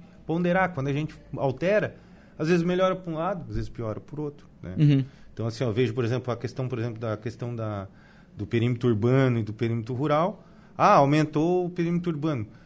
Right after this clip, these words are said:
Speaker 1: né? Aí tu vê Arananguá, cresceu bastante o número de loteamentos. Ah, é bom, porque daí temos mais oferta de, de lote. É bom, mas criou também insegurança pro perímetro urbano,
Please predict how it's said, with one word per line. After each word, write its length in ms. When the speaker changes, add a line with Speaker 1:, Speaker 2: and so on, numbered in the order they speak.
Speaker 1:
né? 180
Aí 160
tu 140
vê 180
Arananguá, 580
cresceu 480
bastante 480
o 40
número 240
de 80
loteamentos. 580
Ah, 300
é 80
bom, 400
porque 160
daí 160
temos 240
mais 240
oferta 420
de, 400
de 160
lote. 280
É 80
bom, 200
mas 320
criou 300
também 300
insegurança 960
pro 100
perímetro 600
urbano, 420